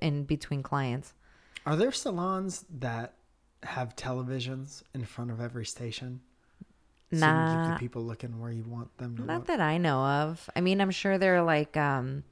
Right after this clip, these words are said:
Speaker 1: I know that there are some barbershops that, like, do something similar to that,
Speaker 2: Mm-hmm.
Speaker 1: or
Speaker 2: Like the
Speaker 1: they have,
Speaker 2: dentist.
Speaker 1: like, two, no. They have, like, two T Vs and they'll have, like, the two most important games on, you know?
Speaker 2: Mm-hmm.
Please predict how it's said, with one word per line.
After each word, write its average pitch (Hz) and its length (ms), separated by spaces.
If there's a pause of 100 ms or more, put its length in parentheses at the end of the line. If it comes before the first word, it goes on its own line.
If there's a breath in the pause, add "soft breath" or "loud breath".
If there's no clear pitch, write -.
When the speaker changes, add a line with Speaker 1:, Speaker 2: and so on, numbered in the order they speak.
(520 loud breath)
Speaker 1:
I - 60
know 202 200
that 190 340
there 160 140
are 160 80
some 160 240
barbershops 151 580
that, 170 280
like, 156 260
do 165 280
something 170 520
similar 180 400
to 175 120
that, 185 220
Speaker 2:
Mm-hmm. - 80
Speaker 1:
or 147 300 (200 loud breath)
Speaker 2:
Like 143 140
the 135 80
Speaker 1:
they 147 240
have, 160 240
Speaker 2:
dentist. 165 60
Speaker 1:
like, 160 280
two, 160 640 (400 soft breath)
no. 135 300 (480 soft breath)
They 165 120
have, 165 300
like, 156 340
two 160 240
T 156 240
Vs 147 300
and 143 140
they'll 135 120
have, 139 240
like, 135 260
the 143 80
two - 220
most 139 300
important 143 420
games 131 360
on, 117 260
you 135 180
know? 139 320
Speaker 2:
Mm-hmm. 117 200